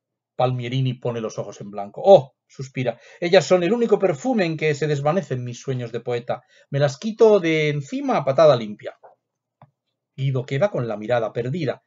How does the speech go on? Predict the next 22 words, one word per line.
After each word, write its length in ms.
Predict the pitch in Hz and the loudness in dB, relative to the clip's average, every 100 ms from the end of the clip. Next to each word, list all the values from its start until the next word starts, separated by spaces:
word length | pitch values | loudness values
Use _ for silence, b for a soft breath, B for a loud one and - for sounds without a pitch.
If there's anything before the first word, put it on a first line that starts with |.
| _ _ | _ _
Le 120 | 147 | 0
ayudo 260 | 147 190 202 | 0 4 2
a 40 | |
buscarla 600 | 147 135 - 247 247 240 - | 2 -2 -2 -2 -2 -8 -10
y 120 | 160 | 0
le 100 | 151 | 4
hago 140 | 151 | 4
una 120 | 156 127 | 2 -2
última 300 | 123 113 110 | -4 -8 -10
pregunta. 480 | 101 92 92 - _ _ _ _ _ | -12 -16 -18 -20 _ _ _ _ _
¿Usa 240 | 214 208 247 | -4 -2 -2
usted 260 | - 135 | 0 -2
bufanda? 560 | 113 107 104 104 - _ _ _ _ _ _ _ _ _ _ - | -2 -10 -12 -10 -14 _ _ _ _ _ _ _ _ _ _ -10
Palmierini 580 | 110 104 101 113 123 104 | -8 -8 -10 -6 -6 -4
duda. 380 | 165 113 - _ _ _ _ _ _ - | -6 -6 -8 _ _ _ _ _ _ -4
Va 200 | 143 127 | -2 0
a 20 | |
hablar, 320 | 135 214 220 | 2 2 0
pero 220 | - - _ _ _ _ | -10 -12 _ _ _ _
vuelve 300 | 139 156 135 | -2 0 0
a 40 | 110 | -4
dudar. 320 | 117 180 | -6 -12